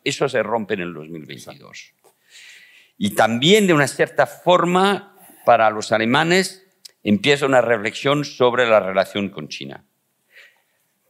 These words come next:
Por supuesto que hay una guerra comercial y que de esos años nosotros europeos tenemos que aprender que en el tema de la inteligencia artificial, de Internet, de,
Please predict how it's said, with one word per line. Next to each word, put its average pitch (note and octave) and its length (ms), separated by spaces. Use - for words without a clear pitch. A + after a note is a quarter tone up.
Por A#2 120
supuesto F3 400
que C#3 80
hay A2 100
una F#2+ 200
guerra E2 300
comercial D2+ 760
y G2 140
que G2+ 140
de F#2+ 200
esos F#2+ 280
años A2+ 300
nosotros G#2+ 420
europeos G2+ 500
tenemos G2 360
que G2+ 80
aprender G2 540
que F2 100
en D2+ 100
el D#2+ 160
tema E2+ 520
de D#2+ 160
la D#2 60
inteligencia E2 840
artificial, F#2+ 960
de E2+ 200
Internet, E2 720
de, E2+ 800